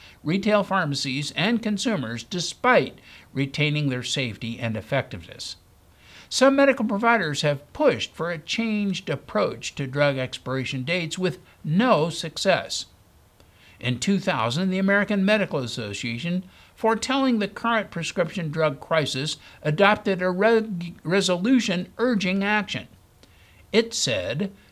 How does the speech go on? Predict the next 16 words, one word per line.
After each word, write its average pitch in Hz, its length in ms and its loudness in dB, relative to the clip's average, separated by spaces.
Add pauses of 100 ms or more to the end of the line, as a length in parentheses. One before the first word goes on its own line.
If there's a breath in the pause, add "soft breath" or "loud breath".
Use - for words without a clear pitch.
(100)
that 147 180 -2
the 165 100 -4
shelf 214 400 4
life 170 240 0
of 185 160 6
many 226 400 2
drugs 196 460 2
seemed 165 280 -4
to 156 80 -4
be 147 200 -2
considerably 151 800 -2
longer 151 680 0 (260 loud breath)
than 160 180 0
their 165 200 6
expiration 165 800 0
dates, 113 500 -4